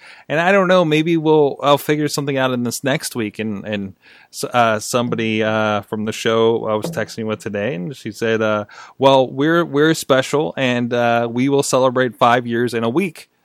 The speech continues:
so we could do something." <laughs> It's like, "O-, okay, I guess so." Uh, but it never works out. I, uh, jeez, I mean, we've, we've celebrated the,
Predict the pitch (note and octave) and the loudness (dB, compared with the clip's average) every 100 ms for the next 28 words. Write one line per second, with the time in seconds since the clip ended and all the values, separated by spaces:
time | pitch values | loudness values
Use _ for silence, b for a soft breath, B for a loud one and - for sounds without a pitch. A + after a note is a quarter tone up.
0 | _ - B2 B2 A#2+ B2 A#2 A#2 F#3 F#3+ | _ -8 -2 -2 -2 -4 -6 -12 -4 -2
1 | - A2 - - - - - B2+ - _ | 0 0 -2 -12 -12 -12 -14 -16 -16 _
2 | _ _ _ _ B2 - _ C3 E3 - | _ _ _ _ -4 -4 _ -4 -2 0
3 | A#2+ C3 C3+ A#2 - - G2 - B B | 0 -2 -4 -6 -6 -8 -8 -12 B B
4 | B B B B B B _ D3 D#3 E3+ | B B B B B B _ 0 0 -2
5 | - C#4 B3+ C4 G#3+ A#2+ G2+ - E2 - | 2 2 4 4 4 4 0 -4 -14 -14
6 | G#2+ B2+ - - - - - - F#2+ G#2+ | -14 -14 -16 -16 -14 -14 -14 -12 -12 -10
7 | A#2 A#2 - B2+ - A2+ A2 G#2+ G2+ G#2 | -10 -10 -12 -12 -6 -6 -4 -6 -6 -8
8 | G2 | -12